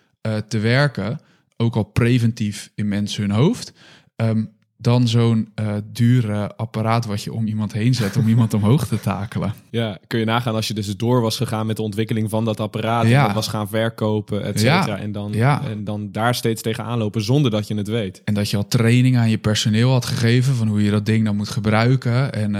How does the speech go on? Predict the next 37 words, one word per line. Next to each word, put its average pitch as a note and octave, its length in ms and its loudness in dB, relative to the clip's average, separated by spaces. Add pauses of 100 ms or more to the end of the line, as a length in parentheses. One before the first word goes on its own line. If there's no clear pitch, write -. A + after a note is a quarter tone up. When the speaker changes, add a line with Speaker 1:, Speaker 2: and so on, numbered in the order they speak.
Speaker 1:
eh, C3+ 60 2
dat A2+ 140 0
was G#2 160 -4
allemaal, G#2 440 -4 (100)
hè, A2 160 -4
het A#2 140 -4
was G#2 160 -2
al G#2+ 60 -2
bijna G2+ 240 -2
ingepland. A#2 720 -2
Speaker 2:
<laughs> - 20 -16 (560)
Ja. B2 80 -6 (260)
Speaker 1:
Dus A2 120 -2
dat, B2+ 260 0
dat B2+ 220 2
zijn C3 180 2
dan, A2+ 300 2 (220)
dat A#2 200 0
zijn B2+ 140 2
dan A2+ 100 2
van A2 120 2
die G#2+ 100 2
dingen A#2+ 220 2
van G#2+ 120 0
je, G#2 120 -2
je, G#2 300 -4
je G#2 180 -6
kunt A2 260 -4
zo B2 340 4
verliefd G#2+ 680 0
raken G#2+ 580 -4
op G2+ 160 -10
je, G2 340 -6
op - 180 -10
je - 120 -10
oorspronkelijke A2+ 760 -4
idee. A2 500 0